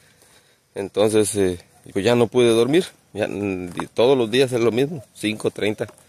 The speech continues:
Ya estoy de pie. Es el horario que yo tenía allá en, en Los Ángeles, que me levantaba para ir a,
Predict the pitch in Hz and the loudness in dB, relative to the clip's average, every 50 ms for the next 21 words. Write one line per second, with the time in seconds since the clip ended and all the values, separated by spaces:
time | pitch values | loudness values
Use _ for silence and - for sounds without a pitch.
0 | _ _ - _ _ _ _ _ _ - - 101 101 - - 104 101 98 95 90 | _ _ -20 _ _ _ _ _ _ -8 -6 -6 -6 -4 -4 -2 0 0 0 -2
1 | - - 107 123 120 - _ - - 92 92 101 107 98 90 90 87 95 101 107 | -2 -6 -8 -8 -8 -12 _ -16 -14 -12 -6 -2 -2 0 0 0 0 2 2 0
2 | 95 - - 87 92 90 - 95 95 95 90 95 90 87 92 95 95 101 - _ | 0 -2 -2 -4 -4 -4 -4 -4 -4 -2 0 0 0 0 0 -2 -4 -8 -14 _
3 | _ _ - - - - - - - - - 90 92 87 107 113 131 127 110 92 | _ _ -20 -20 -20 -20 -20 -20 -20 -14 -10 -8 -6 -2 0 0 2 2 0 0
4 | 82 - - 90 92 90 85 85 85 85 85 - 104 107 104 101 95 - _ _ | -2 -4 -4 -2 0 0 0 0 0 -2 -2 0 2 2 2 2 -2 -6 _ _
5 | _ _ - - - - - _ _ _ _ - 104 98 95 95 92 98 101 107 | _ _ -20 -20 -20 -20 -20 _ _ _ _ 0 2 2 4 4 2 2 2 2
6 | 107 101 95 90 85 82 82 | 4 4 4 4 2 0 -4